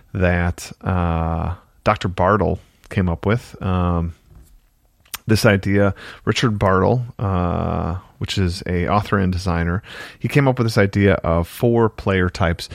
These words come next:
Mainly, he was looking at the time on the idea of a m-, like, massively multiplayer online sort of first person type game. And he sort of broke down that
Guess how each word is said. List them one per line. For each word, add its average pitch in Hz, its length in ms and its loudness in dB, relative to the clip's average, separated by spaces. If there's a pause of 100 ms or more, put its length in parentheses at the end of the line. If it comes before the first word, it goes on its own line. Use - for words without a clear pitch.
(280)
Mainly, 185 460 4
he 151 140 4
was 117 160 4
looking 104 300 2
at 196 120 2
the 101 60 -4
time 123 600 4
on 92 840 0 (480)
the 104 120 4
idea 95 340 2
of 85 480 -2
a 85 420 -2 (560)
m-, 95 320 -2
like, 85 220 -6
massively 92 680 -2
multiplayer 90 1300 -4
online 82 800 -2
sort 80 220 -6
of - 60 -6
first - 360 -4
person 82 560 -2 (500)
type - 300 0 (100)
game. 104 460 2 (440)
And 101 520 4
he 107 80 2
sort 156 180 4
of 120 80 0
broke 113 240 6
down 101 320 4
that 87 160 2